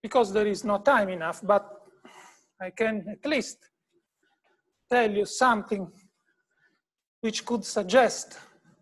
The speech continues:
why this is true. So let me draw a pic-, a, a simple picture. Suppose that we, we are in the case of the plane, so we have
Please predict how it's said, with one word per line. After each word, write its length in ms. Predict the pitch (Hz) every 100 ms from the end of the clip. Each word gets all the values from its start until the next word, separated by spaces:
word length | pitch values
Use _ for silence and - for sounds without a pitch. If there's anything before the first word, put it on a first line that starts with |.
| _ _ _ _ _ _ _ _ _ _
why 240 | 214 208 190
this 180 | 185
is 140 | 190 -
true. 240 | 202 185 - - _ _ _ _ _ _ _ _ _ _ _ _ _ _ _ _ _ _ _
So 120 | - 226
let 200 | 269 277
me 100 | 269
draw 300 | 208 247 240
a 60 |
pic-, 260 | 233 247 247
a, 400 | 214 214 233 214
a 40 |
simple 540 | 175 220 - 262 233 214
picture. 400 | - 269 247 226
Suppose 380 | - - 262 208
that 180 | 240
we, 340 | 214 190 208 226
we 160 | 208 214
are 140 | 208
in 80 | 202
the 100 | 202
case 260 | 214 196
of 120 | 185 165
the 80 |
plane, 400 | 170 262 247 220
so 160 | 196 220
we 140 | 214
have 240 | 180 196